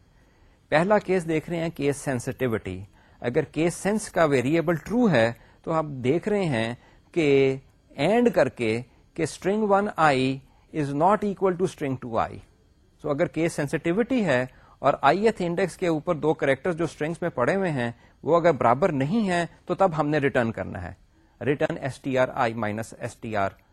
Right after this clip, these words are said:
two I۔ اور اگر کیس انسینسٹیوٹی ہے، that is not case sense، اگر فالس آیا تھا اس کو یہاں پہ ٹرو کر لیا اور اینڈ کر کے دونوں کریکٹرز کو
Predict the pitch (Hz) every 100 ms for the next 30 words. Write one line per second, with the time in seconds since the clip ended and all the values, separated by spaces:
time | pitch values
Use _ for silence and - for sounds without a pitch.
0 | _ _ _ - 175 156 - - _ _
1 | _ _ _ 190 185 160 208 190 _ _
2 | _ _ _ - 185 220 208 _ _ _
3 | _ _ 190 196 - - 208 214 269 233
4 | 254 - 185 160 147 139 120 87 107 127
5 | _ 135 127 143 131 - - 113 165 233
6 | 247 - 151 127 - 110 107 107 - _
7 | _ _ _ - 107 104 - 160 208 165
8 | 131 123 123 - 117 107 117 - 165 180
9 | 127 104 101 98 104 _ _ _ _ _
10 | - 120 - 160 220 220 180 139 - 127
11 | 120 120 _ _ _ - 123 180 208 -
12 | 160 131 - 135 - 131 120